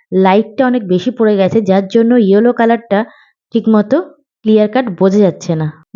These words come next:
যদি এই ভিডিওটা তোমাদের বুঝতে কোনো রকম অসুবিধা হয়, অবশ্যই আমাকে কিন্তু কমেন্ট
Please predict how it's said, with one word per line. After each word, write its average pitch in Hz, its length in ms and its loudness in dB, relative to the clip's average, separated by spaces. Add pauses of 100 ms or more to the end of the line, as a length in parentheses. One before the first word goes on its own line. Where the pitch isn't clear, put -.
যদি 233 260 2
এই 311 80 2
ভিডিওটা 285 480 0 (360)
তোমাদের 233 340 0
বুঝতে 262 300 0
কোনো 233 260 0
রকম 233 180 0 (100)
অসুবিধা 226 360 0
হয়, 285 160 -2 (100)
অবশ্যই 220 360 -2
আমাকে 196 300 -2
কিন্তু 208 240 0
কমেন্ট 220 320 0